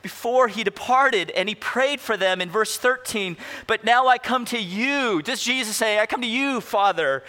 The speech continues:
and these things I speak in the world so that they," who's that? That's the disciples, and that's you and me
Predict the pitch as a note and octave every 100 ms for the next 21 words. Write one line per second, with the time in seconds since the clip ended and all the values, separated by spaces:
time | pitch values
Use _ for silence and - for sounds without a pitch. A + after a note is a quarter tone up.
0 | - B3 - G3+ E3 B3 C4+ - B3+ B3
1 | A3+ A3 - - B3+ B3 G#3+ G#3 F#3 A3
2 | B3 C4 B3 G#3+ - B3 A#3+ G3+ F#3 C#4+
3 | D#4 D4 A#3+ D#3 A#2 G2 - - C4 A#3+
4 | C4 C#4 B3+ - - _ _ - G3+ F3
5 | - G#3+ A3+ B3 C4 C#4 C4+ - - -
6 | G#3+ G3 - G3+ A#3+ C4 C#4 - - G#3
7 | F#3+ G#3+ B3+ C4+ B3+